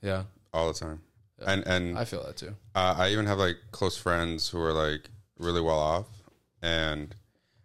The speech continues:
Speaker 2: I don't know if it's just, I don't know if it's the money, or,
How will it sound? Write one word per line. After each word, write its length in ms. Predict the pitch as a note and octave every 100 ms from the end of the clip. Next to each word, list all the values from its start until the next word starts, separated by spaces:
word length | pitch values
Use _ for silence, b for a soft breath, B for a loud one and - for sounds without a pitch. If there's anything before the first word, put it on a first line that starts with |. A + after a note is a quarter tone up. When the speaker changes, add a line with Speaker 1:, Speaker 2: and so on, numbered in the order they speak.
| _ -
Speaker 2:
I 100 | C#3
don't 140 | C#3+
know 220 | C#3 C3+
if 60 | A2+
it's 220 | A2 -
just, 460 | A2 G2+ - - - - _ _ _ _ _ -
I 80 | G2+
don't 100 | A#2
know 60 | A#2+
if 40 |
it's 140 | A2+ -
the 100 | F2
money, 420 | E2+ F#2 G#2+ A2 _ _ _ _ _ _ _ _ _ _ _
or, 480 | G2+ F#2 F2 F2 E2+